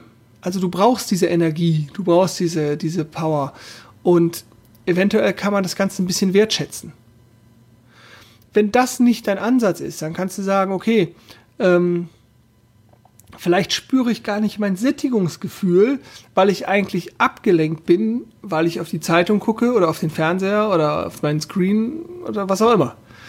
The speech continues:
Dann wäre das vielleicht ein Grund, warum du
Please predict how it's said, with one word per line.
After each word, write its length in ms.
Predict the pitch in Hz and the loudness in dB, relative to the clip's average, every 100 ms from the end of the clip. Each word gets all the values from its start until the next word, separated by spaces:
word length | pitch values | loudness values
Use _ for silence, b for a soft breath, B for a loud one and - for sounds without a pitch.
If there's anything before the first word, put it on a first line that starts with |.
| B B B B B - | B B B B B -2
Dann 120 | 185 | 2
wäre 140 | 208 | 4
das 280 | 220 254 - | 4 2 2
vielleicht 420 | - 175 156 151 | 2 4 4 2
ein 80 | 196 | 2
Grund, 540 | 175 165 165 156 - - 349 | 4 4 4 0 -8 -14 -2
warum 460 | 214 160 165 160 | 0 2 2 2
du 380 | 156 151 147 - | 2 2 0 -4